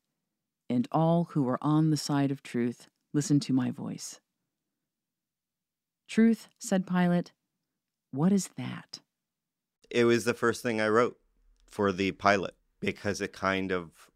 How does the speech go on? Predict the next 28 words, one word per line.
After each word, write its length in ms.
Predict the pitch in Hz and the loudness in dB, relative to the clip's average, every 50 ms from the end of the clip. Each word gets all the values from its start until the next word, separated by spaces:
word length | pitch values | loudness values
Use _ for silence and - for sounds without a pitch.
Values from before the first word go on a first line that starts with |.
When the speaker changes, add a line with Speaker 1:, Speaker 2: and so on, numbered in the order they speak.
| _ _ | _ _
Speaker 2:
was, 680 | - 104 95 101 98 104 107 107 104 95 - - - - | -12 -6 -2 2 2 4 4 2 0 -4 -10 -16 -16 -12
in 100 | 113 107 | -10 -8
a 40 | 104 | -4
lot 240 | 101 101 104 107 110 | -2 0 0 0 0
of 80 | 117 117 | -2 -4
ways, 380 | 113 104 95 101 98 92 - _ - | -4 -4 -4 -4 -6 -8 -10 _ -18
the 80 | 92 | -18
thesis 560 | - _ 107 110 127 - - - - - - | -14 _ -10 -10 -10 -10 -12 -16 -18 -16 -16
of 140 | 90 92 - - | -16 -16 -10 -4
Speaker 1:
Yes. 480 | 143 151 156 139 113 - - - - - | -2 0 0 0 -2 -2 -6 -12 -14 -12
Speaker 2:
what 220 | - 113 120 127 117 | -6 0 2 2 4
I 100 | 110 110 | 4 2
realized 760 | 104 98 107 131 147 156 156 139 123 113 104 98 98 98 - | 0 0 0 4 4 6 6 6 6 4 4 2 2 -2 -6
with 140 | 107 95 87 | -10 -10 -10
the, 120 | 98 - - | -12 -10 -6
a-, 180 | 101 113 - 120 | -6 -4 -2 0
after 240 | 123 - - 131 | -2 -2 -2 -4
working 300 | 117 117 117 117 - 123 | -4 -4 -4 -4 -2 -2
on 160 | 113 110 110 107 | -2 -2 -2 -4
this 180 | 101 - - | -6 -6 -6
thing 220 | - 110 104 104 98 | -6 -6 -6 -6 -8
for 160 | - - 104 | -8 -8 -8
years, 380 | 101 113 147 160 147 117 101 107 | -4 -2 0 0 0 0 0 -4
I 40 | 95 | -6
realized 460 | 95 98 98 95 92 92 90 - - | -4 -6 -6 -6 -6 -8 -8 -10 -16
that 140 | 85 - - | -18 -14 -12
this 180 | 98 - - | -12 -12 -10
was 240 | 101 95 85 - | -12 -12 -12 -14